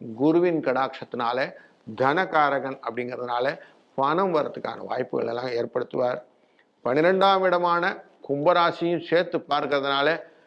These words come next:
வெளிநாட்டு வர்த்தக தொடர்பினால வரக்கூடிய கம்யூனிகேஷன் ரிலேட்டட் பெனிஃபிட்ஸ்னு சொல்லுவோம், இதெல்லாம் வரும். எக்ஸ்போர்ட் ரிலேட்டட் பிசினஸ் கொஞ்சம் இம்ப்ரூவ் ஆகும் உங்களுக்கு. அதனால சில கைத்தொழில்கள் செய்யக்கூடிய அன்பர்களுக்கு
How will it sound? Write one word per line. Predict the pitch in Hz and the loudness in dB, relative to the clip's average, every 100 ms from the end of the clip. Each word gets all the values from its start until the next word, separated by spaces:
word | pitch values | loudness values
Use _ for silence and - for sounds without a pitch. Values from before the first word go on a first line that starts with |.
| _ | _
வெளிநாட்டு | 113 113 165 196 233 202 147 151 170 - 190 | -4 4 6 6 4 2 2 0 0 2 2
வர்த்தக | 131 131 131 190 180 | 4 0 0 0 0
தொடர்பினால | 196 - 160 160 160 160 151 151 156 | -2 2 4 6 4 2 2 4 2
வரக்கூடிய | 139 131 139 139 135 | 0 -2 2 2 2
கம்யூனிகேஷன் | 147 165 190 185 175 160 147 139 | 0 0 0 0 0 0 0 0
ரிலேட்டட் | 139 135 131 131 117 | 2 0 0 -2 0
பெனிஃபிட்ஸ்னு | 139 165 160 156 147 | 0 2 0 0 0
சொல்லுவோம், | 139 135 131 135 - _ _ | 2 2 2 -2 -4 _ _
இதெல்லாம் | 113 117 120 127 123 | -4 -2 0 0 0
வரும். | 123 127 131 - _ - | 0 0 -2 -12 _ -10
எக்ஸ்போர்ட் | - - - 190 190 185 | -10 -12 0 2 4 2
ரிலேட்டட் | 151 143 - 123 | 0 0 0 -6
பிசினஸ் | 110 127 151 147 | -4 -6 -6 -6
கொஞ்சம் | - 123 120 | -6 -6 -6
இம்ப்ரூவ் | 127 131 165 160 | -6 -4 2 2
ஆகும் | 135 131 - - | 2 -2 -6 -10
உங்களுக்கு. | 127 120 120 - 131 131 - - - | -6 -2 -2 -2 -4 -4 -14 -20 -6
அதனால | 143 156 180 185 190 | 0 2 4 4 4
சில | - 165 190 226 - - _ _ _ 139 | 2 2 2 2 -8 -18 _ _ _ 6
கைத்தொழில்கள் | 254 359 - - 220 233 220 214 | 6 6 0 8 8 8 6 4
செய்யக்கூடிய | 214 190 180 180 165 156 156 | 4 6 6 4 2 2 2
அன்பர்களுக்கு | 143 143 147 139 135 139 180 160 | 0 2 4 4 4 4 2 2